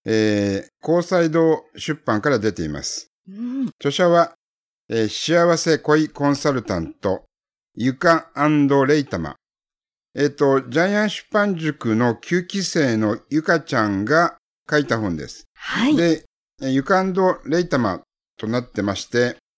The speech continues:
Speaker 1: 二人で、えー、書いてます。
Speaker 2: そうですね。あの、
Speaker 1: はい。
Speaker 2: 以前もね、ご紹介させていただいて、一冊目。
Speaker 1: はい。
Speaker 2: そちらもすごいいい本でしたが、
Speaker 1: ね。
Speaker 2: 今回は第二弾と。
Speaker 1: 第二弾ですね。
Speaker 2: ね。
Speaker 1: はい。で、ちょっと一応、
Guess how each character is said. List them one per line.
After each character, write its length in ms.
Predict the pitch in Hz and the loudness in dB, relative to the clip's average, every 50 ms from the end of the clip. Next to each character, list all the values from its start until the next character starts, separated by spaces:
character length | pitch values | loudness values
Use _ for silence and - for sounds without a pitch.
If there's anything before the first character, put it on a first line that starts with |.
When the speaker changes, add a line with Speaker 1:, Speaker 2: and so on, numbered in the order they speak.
| _ _ _ _ | _ _ _ _
Speaker 1:
二 180 | - - - 196 202 | -8 -2 0 0 0
人 80 | 226 | 0
で、 220 | 208 180 131 92 - _ _ _ _ _ _ _ _ - | 0 0 -2 -2 -4 _ _ _ _ _ _ _ _ -8
え 140 | 104 101 | -8 -6
ー、 60 | 95 - | -4 -2
書 60 | 131 | -2
い 80 | 117 | -2
て 80 | 101 104 | -2 -4
ま 120 | 87 82 78 | -6 -6 -8
す。 180 | - - - - _ | -10 -12 -14 -16 _
Speaker 2:
そ 160 | - - 185 190 | -20 -18 -14 -12
う 40 | |
で 100 | 190 185 | -10 -10
す 100 | 165 - | -10 -8
ね。 100 | 139 147 | -6 -6
あ 20 | 180 | -6
の、 100 | 180 185 | -6 -4
Speaker 1:
は 140 | 120 120 120 | -2 -2 -2
い。 40 | |
Speaker 2:
以 60 | - - | -2 -2
前 260 | 480 453 403 370 320 | -4 -4 -2 0 0
も 260 | 240 220 202 175 170 | 0 2 0 0 0
ね、 180 | 170 233 392 320 | 0 -2 -2 -2
ご 120 | 254 233 | -2 -2
紹 300 | 262 - 202 196 190 185 | -2 -2 -2 -2 -4 -4
介 240 | - 226 254 202 240 | -2 -2 -2 -2 -2
さ 140 | - - 190 | -4 -6 -4
せ 160 | - 214 185 | -4 -6 -6
て 140 | - - 190 | -4 -6 -6
い 100 | 180 180 | -6 -4
た 100 | - 214 | -6 -6
だ 140 | 165 190 | -4 -6
い 100 | 185 180 | -6 -6
て、 360 | 170 - - 185 185 185 180 - _ _ _ - | -8 -8 -8 -6 -6 -6 -8 -10 _ _ _ -8
一 100 | 180 175 | -6 -6
冊 380 | - - 185 170 - - - | -4 -4 -6 -6 -6 -6 -6
目。 400 | 190 175 175 175 175 170 165 - _ _ - | -4 -4 -4 -4 -6 -6 -8 -10 _ _ -10
Speaker 1:
は 200 | 101 113 131 120 | -6 -2 -2 -2
い。 80 | 107 | -2
Speaker 2:
そ 160 | - - 220 | -4 -6 -8
ち 140 | - - 247 | -6 -6 -4
ら 100 | 247 269 | -4 -4
も 80 | 226 220 | -4 -4
す 220 | 220 - - 190 | -6 -6 -6 -4
ご 180 | 196 226 277 247 | -2 -2 -2 -2
い 100 | 214 - - | -2 -2 -2
い 100 | 233 226 | -2 -2
い 60 | 214 | -2
本 200 | 220 240 196 190 | -4 -6 -8 -8
で 120 | 180 196 | -6 -8
し 80 | - - | -8 -8
た 100 | - 226 | -8 -8
が、 160 | - 175 160 | -8 -4 -2
Speaker 1:
ね。 300 | 135 156 143 104 - - _ _ _ _ - | 0 0 0 -2 -4 -8 _ _ _ _ -10
Speaker 2:
今 160 | - 233 233 | -8 -6 -6
回 140 | - 196 185 | -4 -4 -4
は 60 | 165 | -2
第 280 | 170 233 277 320 277 226 | -2 0 2 2 2 2
二 100 | 240 269 | 0 0
弾 220 | 349 302 240 196 | -2 -2 -4 -4
と。 160 | - - - 73 87 | -6 -12 -14 -6 -2
Speaker 1:
第 180 | 123 135 131 | 0 0 2
二 80 | 127 131 | 2 2
弾 180 | 127 120 104 92 | 2 0 0 -2
で 120 | 87 82 | -4 -4
す 80 | - 101 | -4 -2
ね。 160 | - 117 117 | 0 0 0
Speaker 2:
ね。 60 | 104 | 0
Speaker 1:
は 100 | 110 110 | 0 0
い。 140 | 110 92 - - _ _ _ _ _ _ _ _ _ | 0 -2 -4 -8 _ _ _ _ _ _ _ _ _
で、 80 | 156 156 | -6 -4
ち 80 | - | -2
ょ 60 | 233 233 | -2 0
っ 20 | |
と 300 | - 214 165 131 113 101 - - | 2 2 4 4 2 0 -4 -8
一 240 | - 131 120 - 143 | -10 -10 -4 -2 0
応、 300 | 131 127 123 120 - | 2 4 2 2 0